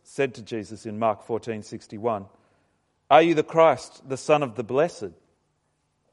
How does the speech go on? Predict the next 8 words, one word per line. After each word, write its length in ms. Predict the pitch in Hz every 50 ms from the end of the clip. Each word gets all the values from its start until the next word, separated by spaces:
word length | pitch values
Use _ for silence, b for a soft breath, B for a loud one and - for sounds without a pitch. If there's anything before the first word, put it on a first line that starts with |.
| -
And 100 | - 139
listen 240 | 165 170 170 - 160
to 80 | 147 147
how 140 | 143 139
Jesus 400 | 107 - 135 123 107 117 104 -
responds. 680 | 117 98 - - - 120 117 104 90 82 - - - _ _ _ _ _ _ _ _ _ _ _ _ _ _ _ _ _ _ _ _ _ -
"I 160 | - 123 123
am, 340 | 135 139 113 117 101 92 95